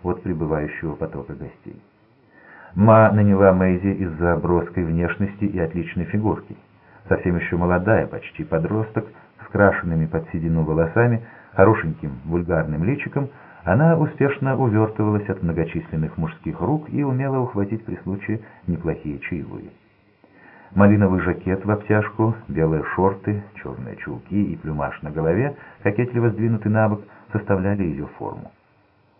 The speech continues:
Мэйзи отвечала за раздевалку и за то, чтобы никто без разрешения не прошёл на второй этаж. Некоторое время ей пришлось работать без перерыва, потом наступило временное затишье,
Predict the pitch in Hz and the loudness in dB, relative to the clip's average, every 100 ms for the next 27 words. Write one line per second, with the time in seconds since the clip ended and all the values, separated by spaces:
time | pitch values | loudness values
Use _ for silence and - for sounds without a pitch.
0 | _ - - - - 101 165 165 175 165 | _ -20 -20 -20 -2 4 6 6 2 2
1 | 165 151 131 120 110 87 85 90 143 147 | 4 6 6 4 4 2 2 4 2 2
2 | 160 147 123 127 143 - 120 120 107 104 | 2 2 0 0 -2 -2 2 2 2 0
3 | - 107 101 87 87 80 78 107 120 120 | 0 0 2 0 -2 -2 -4 -2 0 2
4 | 110 101 92 - 92 90 92 - 90 73 | 0 0 -2 -2 -4 -2 -4 0 -2 0
5 | 78 - 69 - - _ _ _ _ _ | -6 -8 -10 -10 -12 _ _ _ _ _
6 | _ - - - 107 104 104 101 95 95 | _ -20 -20 -8 2 2 2 2 2 4
7 | 101 95 82 90 - 90 82 85 87 85 | 4 4 2 -2 -2 -2 0 0 0 0
8 | 78 85 - 101 101 127 110 95 - 87 | -2 -4 -2 0 2 4 2 0 -8 -4
9 | 143 143 131 120 120 120 113 98 87 82 | -2 0 -2 -2 -2 0 0 2 2 2
10 | 76 73 65 69 - 139 - 139 | 0 -4 -8 -12 -10 -8 -8 -8